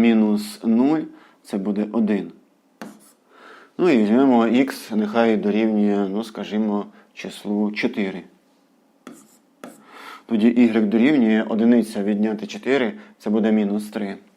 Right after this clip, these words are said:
Ну що ж, ми отримали таблицю значень таких. Нагадую, графік лінійної функції пряма лінія. Ми відкладаємо дві точки, і тоді через ці дві точки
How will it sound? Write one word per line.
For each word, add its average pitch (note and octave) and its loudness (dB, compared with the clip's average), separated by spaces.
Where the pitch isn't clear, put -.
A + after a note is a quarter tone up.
Ну - -10
що C3 0
ж, - -2
ми C3 6
отримали B2 2
таблицю A2+ 0
значень C#3+ -4
таких. D3+ -6
Нагадую, A2 2
графік A#2 -2
лінійної A#2 2
функції A2 -4
пряма A2 2
лінія. C3+ 2
Ми A2 0
відкладаємо G#2 0
дві G2+ -4
точки, B2 -2
і C3 0
тоді A#2 0
через G#2+ -4
ці A2+ -4
дві G2+ -2
точки C3 -2